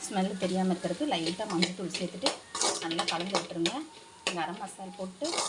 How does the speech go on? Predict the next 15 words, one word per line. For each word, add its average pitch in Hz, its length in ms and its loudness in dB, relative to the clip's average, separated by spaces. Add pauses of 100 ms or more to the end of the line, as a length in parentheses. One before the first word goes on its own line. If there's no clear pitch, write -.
(320)
மஞ்சத்தூள் 196 460 -4
போட்டாச்சு. 175 400 -4 (920)
உப்பு 226 220 2
நம்ம 190 240 -2
ஏற்கனவே, 185 340 -2 (100)
உப்பும் 254 280 -2 (360)
மிளகுத்தூளும் 208 520 -4
நம்ம 175 200 -4
ஏற்கனவே 190 360 -6
நம்ம 185 200 -6
சேர்த்துட்டோம். 190 500 -2 (680)
போட்டு 190 240 -8 (100)
நல்லா 180 280 -2 (100)
கலந்து 196 380 0 (3000)
அவ்வளோதான். 170 380 -4